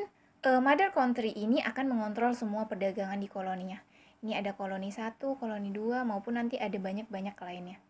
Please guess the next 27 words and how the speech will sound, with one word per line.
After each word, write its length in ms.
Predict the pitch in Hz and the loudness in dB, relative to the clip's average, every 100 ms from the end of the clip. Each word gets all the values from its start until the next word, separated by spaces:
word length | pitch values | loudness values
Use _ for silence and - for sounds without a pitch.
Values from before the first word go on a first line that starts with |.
| - | -18
gitu. 160 | 190 190 - - - - | -16 -14 -16 -18 -16 4
Dia 160 | 262 | 6
mengontrol 400 | 320 247 233 254 269 | 8 6 4 2 2
semua 460 | 247 214 208 247 | 0 -2 0 0
perdagangan 560 | 240 196 190 185 190 208 | 0 0 0 -2 -4 -4
koloni 400 | 202 185 185 185 | -4 -4 -4 -6
ini. 280 | 180 180 185 - - - - | -6 -8 -10 -14 -20 -20 -6
Namun, 320 | 202 214 311 453 - - _ | -2 8 8 8 2 -20 _
antara 320 | 262 294 370 | 4 8 10
koloni 400 | 415 320 262 226 | 10 8 8 6
yang 160 | 220 220 | 4 0
satu, 400 | 214 185 - 233 247 | -2 -4 0 0 0
misal 240 | 208 196 | -2 -4
nih, 160 | 190 190 - | -4 -8 -6
koloni 320 | 202 196 202 | -4 -2 -2
yang 80 | 220 | 2
satu 240 | 294 320 | 2 4
dengan 240 | 233 214 | 2 0
koloni 400 | 208 196 196 190 | 0 -2 -2 -2
yang 160 | 190 185 | -4 -4
lainnya, 560 | 180 240 254 180 226 330 - - - - | -2 0 0 0 -2 -2 -8 -20 -12 -8
itu, 400 | 254 277 320 427 - - - _ _ | -4 0 2 0 -4 -20 -20 _ _
eh, 280 | 302 302 302 | 2 4 6
dilarang 440 | 262 277 294 349 269 | 6 6 6 4 0
untuk 160 | 285 | 0
berdagang 480 | 233 208 202 233 247 | 0 2 2 2 0
dengan, 400 | 214 196 220 247 | 0 -2 0 -2